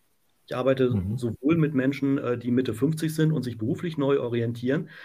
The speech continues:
Speaker 1: äh, wie auch mit Jugendlichen, die fünfzehn sind, äh, und, und, äh, gucken, wo geht's für mich überhaupt hin im Beruf? Da sucht jeder ein bisschen seinen Platz und versucht, sich da so zu verorten.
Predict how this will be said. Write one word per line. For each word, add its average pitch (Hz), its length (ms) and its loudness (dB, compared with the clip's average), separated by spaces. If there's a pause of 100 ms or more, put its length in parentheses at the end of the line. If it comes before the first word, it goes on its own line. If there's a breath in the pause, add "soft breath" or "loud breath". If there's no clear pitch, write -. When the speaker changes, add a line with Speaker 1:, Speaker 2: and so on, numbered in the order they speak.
(120)
Speaker 1:
äh, 127 220 4
wie 139 100 0
auch 131 140 -2
mit 123 160 0
Jugendlichen, 156 600 0
die 120 120 -4
fünfzehn 165 480 2
sind, 113 260 0 (400 soft breath)
äh, 135 180 6
und, 143 280 2
und, 131 240 0
äh, 127 160 -2
gucken, 139 320 0 (180)
wo 139 160 -4
geht's 139 320 -4
für 139 140 4
mich 156 180 4
überhaupt 107 400 -2
hin 107 220 2
im 113 160 0
Beruf? 104 400 -4 (880 soft breath)
Da 120 100 -4
sucht 156 220 0
jeder 151 180 4
ein 135 100 4
bisschen 165 380 0
seinen 120 320 0
Platz 151 400 -6 (240 soft breath)
und 143 140 0
versucht, 139 380 2
sich 156 160 -4
da 131 220 2
so 135 200 0
zu 131 180 -6
verorten. 110 640 -4